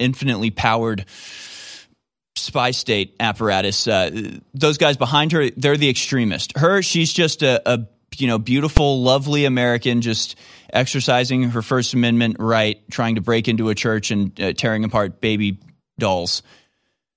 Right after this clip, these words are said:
Uh, but those men behind them praying the rosary, they're the extremists, folks.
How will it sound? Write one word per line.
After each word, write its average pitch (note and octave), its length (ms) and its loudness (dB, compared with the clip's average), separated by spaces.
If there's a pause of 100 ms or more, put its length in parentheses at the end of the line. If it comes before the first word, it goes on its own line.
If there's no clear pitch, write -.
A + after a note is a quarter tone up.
(120)
Uh, E2+ 220 -6
but F#2 160 -6
those G2+ 200 -2
men D#3 280 2
behind D3 360 0
them G2+ 180 -2
praying C3+ 260 0
the A#2 80 0
rosary, A2 340 0
they're F3+ 240 4
the G3+ 180 2
extremists, E3+ 640 0
folks. A2 400 -2